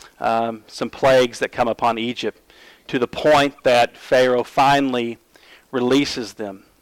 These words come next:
And so while they're released, Pharaoh changes his mind and decides to order his army to go and to recapture the Israelites. And then they come to the Red Sea, and they believe that they're trapped.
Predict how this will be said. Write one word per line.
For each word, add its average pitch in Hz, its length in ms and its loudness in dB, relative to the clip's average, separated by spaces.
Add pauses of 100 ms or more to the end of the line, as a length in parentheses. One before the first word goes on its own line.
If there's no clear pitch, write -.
(120)
And 117 160 -8
so 120 400 0 (260)
while 135 260 4
they're 139 160 2
released, 135 720 0 (520)
Pharaoh 135 360 0
changes 131 380 -4
his 117 180 -6
mind 131 360 2
and 117 80 -6
decides 131 320 0
to - 80 -2
order 135 260 2
his 117 140 -4
army 131 380 2
to 123 140 -12
go 127 260 2
and 117 100 -10
to 123 60 -8
recapture 127 680 -2
the 117 120 -4
Israelites. 120 680 -2 (480)
And 120 100 -6
then 123 120 0
they 127 120 2
come 135 240 -2
to 143 80 -10
the 123 100 -2
Red 127 220 2
Sea, 143 320 0
and 120 100 -2
they 120 80 2
believe 123 340 -2
that 120 120 -6
they're 107 100 -16
trapped. 127 520 -2